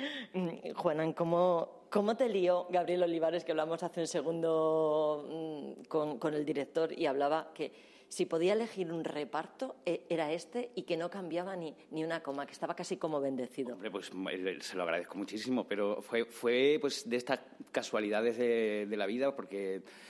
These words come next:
Speaker 2: eh, muchas veces nos tienen que pescar con caña, ¿sabes? Que, porque, por suerte, estamos trabajando, estamos liados, y coincidió que de repente me quedaba libre y, y me llamaron providencialmente y dije, "Chico, pues venga,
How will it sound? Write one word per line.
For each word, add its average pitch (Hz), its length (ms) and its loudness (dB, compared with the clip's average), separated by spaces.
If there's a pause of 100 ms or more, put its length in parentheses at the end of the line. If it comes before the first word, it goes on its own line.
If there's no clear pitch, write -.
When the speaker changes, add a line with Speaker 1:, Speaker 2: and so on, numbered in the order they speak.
(320)
Speaker 2:
eh, 98 180 -4
muchas 113 500 0
veces 131 120 0
nos 127 80 -2
tienen 127 200 -2
que 135 80 2
pescar 120 420 0
con 104 180 -2
caña, 110 360 0
¿sabes? 107 380 -2
Que, 85 580 -8
porque, - 220 -12
por 101 280 -10
suerte, 120 320 -2
estamos 110 220 -8
trabajando, 120 500 -4
estamos 107 280 -8
liados, 117 440 -4 (600)
y 143 100 0
coincidió 110 520 0
que 135 280 4
de 113 80 4
repente 110 420 -2
me 135 80 0
quedaba 127 240 2
libre 139 320 0 (160)
y, 107 500 0 (400)
y 104 240 -2
me 101 320 -4
llamaron 110 320 2
providencialmente 123 720 0
y 139 40 2
dije, 104 320 -2
"Chico, 123 280 -2
pues 95 160 -4
venga, 107 380 -2